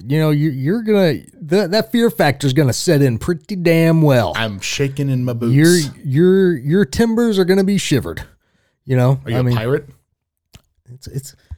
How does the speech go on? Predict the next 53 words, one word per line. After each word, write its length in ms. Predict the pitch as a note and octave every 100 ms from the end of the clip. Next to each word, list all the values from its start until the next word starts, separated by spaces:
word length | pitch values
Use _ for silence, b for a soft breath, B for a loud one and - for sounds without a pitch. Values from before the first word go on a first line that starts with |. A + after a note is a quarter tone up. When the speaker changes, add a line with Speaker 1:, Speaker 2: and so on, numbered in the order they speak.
| b
Speaker 1:
it's 80 | -
a 20 |
freaking 240 | - F3 C#3+
TikTok 380 | D#3 - -
thing, 200 | - C#2+
man. 140 | D2+ F#2+
You're 140 | C3
on 60 | C#3+
TikTok 320 | D3 C#3 B1+ C2
now. 120 | C#2
You 100 | E2+
should 160 | -
know 140 | A2 A2
this 160 | G#2
shit. 160 | - G2+
Speaker 2:
I'm 80 | G2
not 160 | G2
on 180 | G2+ E2+
TikTok 400 | D#2+ F2 - E2
that 160 | G2 E2
Speaker 1:
You 60 |
Speaker 2:
much. 260 | G#2 G2 A#2+
Speaker 1:
should 200 | - G#2+
Speaker 2:
I 40 | C3
Speaker 1:
know, 40 |
Speaker 2:
just 180 | C3+ G2
Speaker 1:
you 60 |
Speaker 2:
get 60 | -
on 60 | F#2+
there 100 | F#2
Speaker 1:
should, 60 | G#2+
Speaker 2:
to 40 |
Speaker 1:
you 40 | A2+
should, 20 | F#2+
Speaker 2:
criticize 200 | G2+ G2
Speaker 1:
you 60 |
Speaker 2:
your 40 | G#2
Speaker 1:
should 140 | F#2+
know 120 | F#2 G2+
Speaker 2:
videos. 100 | -
Speaker 1:
this 120 | -
shit. 260 | - - - _ _
Speaker 2:
I 60 | G#2
just 80 |
get 100 | G#2+
on 60 | G2+
there 80 | F#2
to 60 |
criticize 400 | F2+ F#2+ - D#2+ E2
your 80 |
stuff. 180 | F#2+ F2
Speaker 1:
Whatever. 240 | C#2+ C#2+ D#2+
You're 160 | G#2